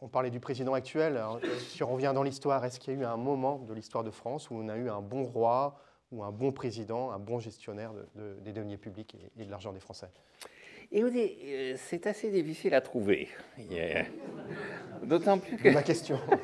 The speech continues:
Speaker 2: <laughs> Mais alors, je, de, de, deux anecdotes. Pour, euh, je, je participais un jour à un sommet qui avait été organisé par, euh, euh, les Allemands. C'était la, la, la présidence allemande de l'Union européenne, donc il y avait un certain nombre d'experts.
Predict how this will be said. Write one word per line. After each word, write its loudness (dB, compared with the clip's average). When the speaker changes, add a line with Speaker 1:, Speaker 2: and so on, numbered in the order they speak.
Speaker 2:
<laughs> -10
Mais 6
alors, 8
je, -2
de, 0
de, -6
deux 6
anecdotes. 4
Pour, 0
euh, -2
je, -4
je -16
participais -6
un 4
jour -2
à 2
un 4
sommet -2
qui -6
avait -4
été -4
organisé -2
par, -4
euh, -6
euh, -2
les 0
Allemands. 0
C'était -4
la, 2
la, 0
la -4
présidence -2
allemande 2
de -2
l'Union -2
européenne, -4
donc -8
il -18
y -16
avait -12
un -14
certain -16
nombre -10
d'experts. -10